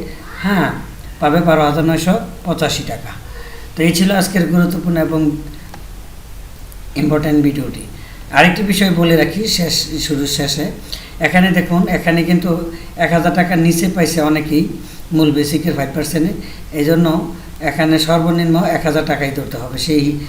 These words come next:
সেই হিসেব ধরে কিন্তু এখানে যোগ করা হয়েছে এবং টোটালটা বের করা হয়েছে। তো এই ছিল গুরুত্বপূর্ণ ভিডিও।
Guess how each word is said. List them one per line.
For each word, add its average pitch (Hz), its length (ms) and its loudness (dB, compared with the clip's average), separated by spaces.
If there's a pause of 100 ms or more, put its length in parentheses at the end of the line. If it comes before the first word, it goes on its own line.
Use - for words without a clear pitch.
(240)
সেই 175 540 6 (380)
হিসেব 165 300 2
ধরে 160 160 2
কিন্তু 170 220 0
এখানে 170 280 0
যোগ 156 220 -2 (180)
করা 127 200 -2
হয়েছে 160 420 -6 (360)
এবং 135 300 -2
টোটালটা 143 300 -4
বের 135 240 -6
করা 113 160 -6
হয়েছে। 104 300 -8 (540)
তো 160 80 2
এই 180 420 6 (420)
ছিল 160 360 4 (800)
গুরুত্বপূর্ণ 156 500 2
ভিডিও। 143 320 0